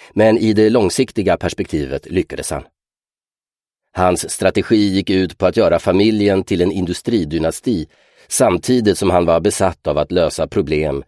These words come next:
eller förbättra gamla problemlösningar. Men det allt överskuggande var hans dynastiska ambitioner. I efterhand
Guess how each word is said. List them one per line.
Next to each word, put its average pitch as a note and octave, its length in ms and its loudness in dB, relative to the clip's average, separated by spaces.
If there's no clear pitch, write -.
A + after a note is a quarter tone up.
eller E2 420 2
förbättra D#2+ 600 -2
gamla C#2+ 360 -2
problemlösningar. C#2 840 -6
Men G#2 280 2
det F#2+ 160 2
allt F2+ 260 2
överskuggande F#2 1000 2
var D#2 160 0
hans D#2+ 200 -4
dynastiska D#2+ 920 -6
ambitioner. D2 680 -6
I C3 220 2
efterhand B2+ 640 2